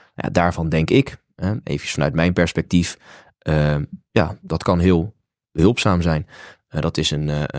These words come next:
eh, dat is een vorm van maatwerk. Eh, dat kan, eh, kwetsbare werkenden aan de basis van de arbeidsmarkt, eh, eh, beschermen. Eh, er is draagvlak voor in de polder. Eh, de po-, de reacties op de internetconsultatie zijn positief. Dus daarvan denk ik van, nou ja,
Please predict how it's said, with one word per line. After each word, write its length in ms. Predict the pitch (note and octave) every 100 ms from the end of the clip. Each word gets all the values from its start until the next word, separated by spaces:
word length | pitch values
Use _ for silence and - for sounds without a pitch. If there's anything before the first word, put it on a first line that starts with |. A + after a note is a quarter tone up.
| D2
eh, 60 |
dat 100 | D2+
is 120 | D#2+
een 120 | E2 D#2
vorm 200 | D#2+ D#2
van 140 | D#2+
maatwerk. 580 | F#2+ A2 G2+ F#2+ F2+ - -
Eh, 180 | - D2 C#2+
dat 200 | C#2+ -
kan, 240 | - D2
eh, 60 | C#2+
kwetsbare 520 | - F2 - D#2 D2+
werkenden 360 | D2+ D2+ - C#2
aan 60 |
de 80 | D2+
basis 300 | D2+ D#2+ D#2+
van 120 | -
de 80 | D#2
arbeidsmarkt, 600 | B1+ D2+ D#2 - D2 -
eh, 80 | - -
eh, 220 | - D2
beschermen. 540 | C2+ - B2 A#2 A2 A2 - - - - _
Eh, 360 | - E2 D#2 D2+ D2 -
er 140 | - D2+
is 100 | D#2
draagvlak 440 | E2 F2 E2+ -
voor 160 | - C#2+
in 60 |
de 60 | D#2+
polder. 440 | - A2+ G#2 G2
Eh, 220 | - D#2 C#2+ - - _
de 120 | -
po-, 280 | - D#2 D2
de 80 | D#2
reacties 420 | D#2+ D#2 - F2
op 80 | D#2+
de 60 | -
internetconsultatie 760 | G#2+ G#2+ F#2 F#2 D#2+ F2+ F2 E2+
zijn 160 | D#2+
positief. 500 | E2 E2 D#2+ E2+ D#2 - - - -
Dus 100 | -
daarvan 280 | D#2 D#2+ E2
denk 140 | D#2+
ik 80 | D2+
van, 140 | -
nou 120 | D#2
ja, 120 | C#2+